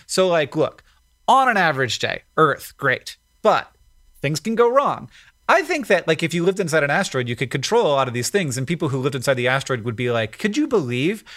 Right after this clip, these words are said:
that those people, like, just existed with that cancer machine up in the sky that just mutated their cells all the time?"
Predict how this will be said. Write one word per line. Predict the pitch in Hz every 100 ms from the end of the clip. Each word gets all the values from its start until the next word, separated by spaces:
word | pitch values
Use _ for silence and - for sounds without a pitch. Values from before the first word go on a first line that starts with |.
| -
that | 139
those | 156 156
people, | - 143 185
like, | 160 120
just | 151 -
existed | 143 110 120 131 - 208 233 - -
with | 147 156
that | 175 147 -
cancer | - - 160 165 214
machine | 214 220 - 233 233
up | 214 214
in | 226
the | 247
sky | - 240 254 277 _ _ _ -
that | 165
just | 190 175 -
mutated | 143 139 170 185 196 190
their | 170 147
cells | - 139 156 170
all | - 123
the | 135 143
time?" | 131 131 147